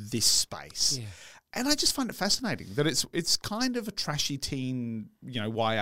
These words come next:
Speaker 1: A
Speaker 2: Yeah.
Speaker 1: kind of serial. Six parts only, so it's
Speaker 2: Yeah.
Speaker 1: quite tight.
Speaker 2: Mm.
Speaker 1: Uh, and some of it is just really sort of formulaic and kind of a bit crappy.
Speaker 2: Yeah.
Speaker 1: And some of it is really, really fascinating, the way
Speaker 2: Yeah.
Speaker 1: it just sort of,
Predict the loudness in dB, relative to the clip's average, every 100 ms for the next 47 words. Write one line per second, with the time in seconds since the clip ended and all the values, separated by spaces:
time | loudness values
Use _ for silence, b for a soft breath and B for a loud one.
0 | 2 0 -2 -8 B B -8 -2 -2 0
1 | 0 -2 -6 -10 -2 0 0 -2 -2 -2
2 | -2 2 0 2 -2 -2 -2 0 2 4
3 | 2 0 -6 -6 -10 -20 B B -8 -8
4 | -2 0 0 -2 -10 -20 -20 _ -4 -2
5 | -2 -6 -2 2 4 2 0 0 -2 -4
6 | 0 -2 0 -4 -4 -6 -4 -4 -6 -6
7 | -4 -4 -4 -6 -6 -8 -10 -8 -8 -10
8 | -8 -6 -6 -8 -8 -10 -10 -10 -10 -10
9 | -10 b b -8 -4 -2 0 0 0 -2
10 | -6 -8 -10 -12 -12 -12 -10 -10 -8 -4
11 | 0 0 0 -2 -4 0 0 0 0 2
12 | 4 2